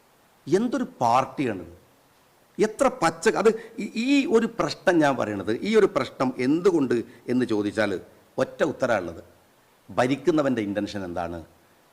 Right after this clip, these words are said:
പാർട്ടി സെക്രട്ടറി ആരാണ്, ഇവരുടെ പശ്ചാത്തലം ഏതാണ്? ഇതൊക്കെ ഭീകരമായ വെട്ട്, കുത്ത്, ചവിട്ട്, ബോംബ്, അഴിമതി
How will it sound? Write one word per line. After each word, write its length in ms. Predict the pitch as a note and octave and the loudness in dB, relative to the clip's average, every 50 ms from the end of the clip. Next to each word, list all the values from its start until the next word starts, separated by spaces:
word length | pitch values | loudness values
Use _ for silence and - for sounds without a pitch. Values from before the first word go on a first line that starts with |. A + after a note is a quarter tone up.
| _ B2+ | _ 2
പാർട്ടി 300 | C3 C#3+ D3+ - F3+ E3 - - | 2 2 2 0 0 -2 0 -2
സെക്രട്ടറി 420 | A#2+ - - C#3+ C#3 - C3 B2 G#2+ F#2 | -8 -6 -6 -8 -6 -4 -2 0 0 0
ആരാണ്, 380 | F2+ G2+ G#2 G#2 F#2+ F2+ F#2 F2 E2+ - - _ _ _ _ D#3 | 0 0 0 0 -2 -4 -6 -10 -14 -18 -20 _ _ _ _ 0
ഇവരുടെ 240 | E3+ F#3 F3+ D#3 C#3+ - | 2 2 2 2 0 -2
പശ്ചാത്തലം 540 | - G#2+ - - - D3 C#3+ C#3+ - B2 A2 G2+ | -4 -6 -6 -4 0 0 0 2 0 -2 0 -2
ഏതാണ്? 220 | F#2+ F#2+ F2 E2+ E2 - - _ _ _ _ _ _ _ _ _ _ _ G#2+ C3 | -4 -4 -6 -8 -12 -16 -20 _ _ _ _ _ _ _ _ _ _ _ -6 0
ഇതൊക്കെ 400 | C3+ A#3+ A#3+ A#3+ - - - C#4 A#3+ A3 | 0 0 0 0 -8 2 2 2 2 2
ഭീകരമായ 580 | A3 A3+ A#3 A#3+ G3+ B3 A3+ A3+ A3 A3 A3+ A3+ - E4+ | -2 -2 -2 2 2 2 2 4 4 6 6 6 4 2
വെട്ട്, 260 | D#4 - - - A3 G#3+ E3+ | -2 -2 -2 -2 -2 -2 -2
കുത്ത്, 240 | E3+ E3+ - - G#3+ G#3 - | -6 -8 -4 -4 -4 2 2
ചവിട്ട്, 280 | F3 E3 E3+ E3 - G#3 F#3+ E3+ | 2 2 2 -2 -2 -4 -2 0
ബോംബ്, 280 | D#3 E3 F3 F3 F#3 F#3+ E3+ F3 - - - - - _ _ C3 | 2 2 4 4 4 2 2 0 -6 -20 -20 -20 -20 _ _ 0
അഴിമതി 340 | C3+ D3 D#3+ D#3+ F3 E3 | 2 2 4 2 2 0